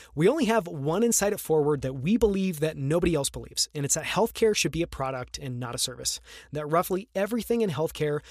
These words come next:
should be a problem and software problem, not a human problem." It's provocative because the entire healthcare industry today is a service, meaning you request an appointment with your doctor who sees you one-on-one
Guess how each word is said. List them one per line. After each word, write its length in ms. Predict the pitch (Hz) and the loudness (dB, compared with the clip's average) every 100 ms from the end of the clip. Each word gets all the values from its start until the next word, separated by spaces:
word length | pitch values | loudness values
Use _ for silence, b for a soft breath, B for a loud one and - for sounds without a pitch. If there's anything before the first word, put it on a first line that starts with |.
| B | B
should 220 | - 139 123 | -6 -4 -2
be 140 | 147 | -2
a 60 | 127 | -2
problem 600 | - 151 180 196 190 190 | -4 -2 2 2 0 -2
and 220 | 156 143 | -6 0
software 460 | - 196 196 160 143 | 2 2 -2 -2 -2
problem, 480 | 143 131 135 131 123 B B B 127 | -4 -4 -4 -6 -10 B B B -6
not 240 | 135 170 | -2 -2
a 40 | |
human 280 | - 147 120 | -2 -2 -4
problem." 340 | - - - - _ _ _ _ _ _ _ _ _ - - _ _ _ - | -8 -16 -18 -20 _ _ _ _ _ _ _ _ _ -16 -16 _ _ _ -6
It's 140 | 175 | -4
provocative 500 | - 160 311 320 254 | -2 0 0 0 -2
because 300 | 190 - 180 | -2 2 2
the 140 | - 151 | 2 0
entire 340 | - 180 214 | 0 -2 -2
healthcare 420 | - 185 - 170 | 0 -2 2 0
industry 360 | 170 151 - 156 | 0 -4 -4 -4
today 260 | 135 135 147 | -2 -4 -4
is 120 | 139 | -4
a 60 | 120 | -2
service, 400 | - 120 120 - B B B | -2 -4 -4 -6 B B B
meaning 260 | 151 156 147 | 0 0 0
you 140 | 160 | 0
request 480 | 185 - - 208 - | -2 -2 -2 0 2
an 80 | 214 | 0
appointment 320 | - 175 160 | 0 -2 0
with 160 | 151 147 | -2 -4
your 80 | |
doctor 480 | - 131 - 131 123 B B | -6 -8 -8 -8 -10 B B
who 160 | - 151 | -6 0
sees 320 | - 208 185 | 0 2 0
you 100 | 202 | -2
one-on-one 640 | 165 160 156 135 127 123 | -2 -2 -2 -2 -4 -6